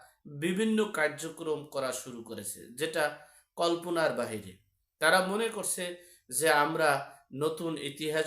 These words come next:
গড়াইতেছি, পিছনের কোনো ইতিহাস আমাদের কাছে কোনো, উম, জায়গা পাবে না, এই ইতিহাসকে আমরা চাই না। আমরা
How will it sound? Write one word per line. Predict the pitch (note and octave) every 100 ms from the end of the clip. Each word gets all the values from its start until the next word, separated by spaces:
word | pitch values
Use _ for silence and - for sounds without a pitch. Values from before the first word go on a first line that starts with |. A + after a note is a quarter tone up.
| -
গড়াইতেছি, | D3 D3 D3 D#3+ - F#3 G#3 _ _ _ _ -
পিছনের | G3 - A#3 A#3 A3
কোনো | G3+ F#3+
ইতিহাস | E3+ D3 F3 E3 F3 F3 -
আমাদের | D3+ C#3+ C#3 C3+
কাছে | B2+ - B2 A#2+ _ _ _ _ _ _ _ _ _ -
কোনো, | C#3+ C3 B2 - - - G#2 G#2+ - _ _ -
উম, | A#2+
জায়গা | A#2 C#3 C#3+ D3
পাবে | D3 D#3+ E3+
না, | F#3+ A#3 - _ _ -
এই | D3 D#3+ D#3+
ইতিহাসকে | D#3+ G3 F#3 G3 - F3+ D#3 C#3 C3
আমরা | C3+ B2+ A#2+ - - _ _ _
চাই | - C3+ B2
না। | G#2+ G2 -
আমরা | B2+ C#3+ D#3+